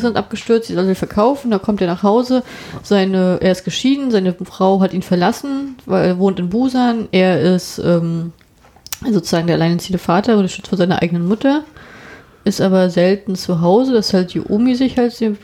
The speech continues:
Speaker 2: vor allen Dingen um das Kind kümmert und das Mädel ist halt sehr einsam und immer permanent enttäuscht, weil er halt nie zu ihren Vorstellungen kommt oder sich in keiner Art und Weise zeigt,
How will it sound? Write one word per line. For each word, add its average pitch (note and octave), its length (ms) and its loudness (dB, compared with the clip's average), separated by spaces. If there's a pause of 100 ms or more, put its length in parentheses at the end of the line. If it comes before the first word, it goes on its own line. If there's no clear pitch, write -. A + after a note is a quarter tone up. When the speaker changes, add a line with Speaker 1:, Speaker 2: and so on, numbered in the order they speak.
Speaker 2:
vor G3 160 2
allen A3 160 4
Dingen A3 180 2
um G#3 200 2
das G#3 200 -4 (140)
Kind A3+ 260 -2
kümmert A#3 460 0 (1080)
und G3 380 0 (260)
das - 260 -2
Mädel G3+ 360 2
ist G3+ 160 -2
halt G3 180 2
sehr F3+ 240 0
einsam G#3+ 400 2
und G3+ 140 0
immer F#3+ 160 2
permanent F#3+ 400 2
enttäuscht, F#3+ 480 -2
weil D#3+ 160 2
er D3+ 180 2
halt F#3 220 2
nie F#3 180 0
zu - 180 -10
ihren F3 160 0
Vorstellungen F#3 520 -2
kommt F#3 340 -4
oder F3 140 0
sich E3+ 160 -8
in F3+ 220 -4
keiner F#3 320 0
Art F3 120 -4
und E3+ 180 -6
Weise F3 680 -2
zeigt, - 420 -2